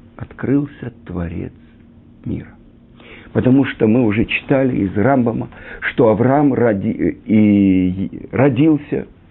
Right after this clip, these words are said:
э, Рамбам говорит, был погружён в Ур-Каздим, это город, где он родился, Ур-Каздим –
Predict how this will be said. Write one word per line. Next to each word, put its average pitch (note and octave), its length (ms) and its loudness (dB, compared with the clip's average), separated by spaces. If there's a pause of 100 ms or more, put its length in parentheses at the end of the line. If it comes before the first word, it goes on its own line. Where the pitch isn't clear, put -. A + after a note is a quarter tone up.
(180)
э, E2+ 480 -10
Рамбам A2+ 340 0
говорит, G2+ 320 0 (280)
был B2+ 260 2
погружён A#2 1120 0 (380)
в A#2 320 -2
Ур-Каздим, B2 1040 0 (200)
это G2 220 -4
город, G#2+ 360 -2 (640)
где F#2 180 0
он E2+ 140 0
родился, F2 640 -2
Ур-Каздим – F#2+ 800 -2